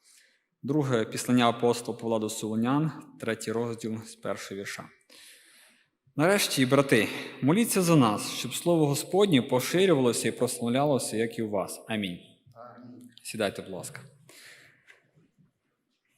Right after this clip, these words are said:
Speaker 1: Продовжуємо роздумувати над цією книгою. Ми над нею вже давно роздумуємо. Нагадаю основні думки цієї книги. Е, був момент, коли до солунян написали лист.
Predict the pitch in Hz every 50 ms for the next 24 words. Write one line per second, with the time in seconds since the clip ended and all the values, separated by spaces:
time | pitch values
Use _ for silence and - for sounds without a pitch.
0 | _ _ _ _ _ - - _ _ - - 135 131 143 139 123 127 127 123 123
1 | 117 131 143 135 131 123 120 - 123 117 - - 123 123 117 117 - 147 160 175
2 | 170 165 156 156 151 143 - - - - - - - - - - - 117 110 110
3 | 110 110 110 107 110 107 107 107 113 110 110 110 110 107 113 107 104 107 104 123
4 | 143 143 147 135 123 143 139 135 135 131 131 135 131 131 131 - - - - 113
5 | 113 113 117 117 117 131 127 123 120 113 107 104 104 - - 120 120 117 107 110
6 | 113 110 110 - 143 156 165 151 - - - 131 127 123 123 - 131 131 123 120
7 | 120 117 - - - - - - - - - - - - - - _ _ _ _
8 | _ _ _ - - - - - 107 - - - - 101 104 110 123 156 175 170
9 | 151 143 160 180 196 180 156 - - 131 120 117 120 120 120 120 117 113 113 110
10 | 110 107 107 110 110 - - 113 110 117 110 - 123 123 120 120 127 143 156 156
11 | 156 147 123 104 - - - - 113 113 104 - 120 - - 131 127 127 127 117
12 | 101 82 - - - - -